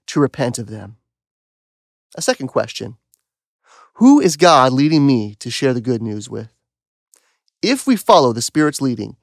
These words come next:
he will guide us to share the good news with others. But we have to be listening,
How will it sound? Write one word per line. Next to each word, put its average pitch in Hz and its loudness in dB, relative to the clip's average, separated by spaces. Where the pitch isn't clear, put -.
he 185 -2
will 160 6
guide 147 2
us 107 -4
to 135 -10
share 139 0
the 123 -2
good 131 0
news 131 0
with 117 -10
others. 107 -10
But 139 2
we 127 -2
have 139 2
to 156 -6
be 151 2
listening, 139 -6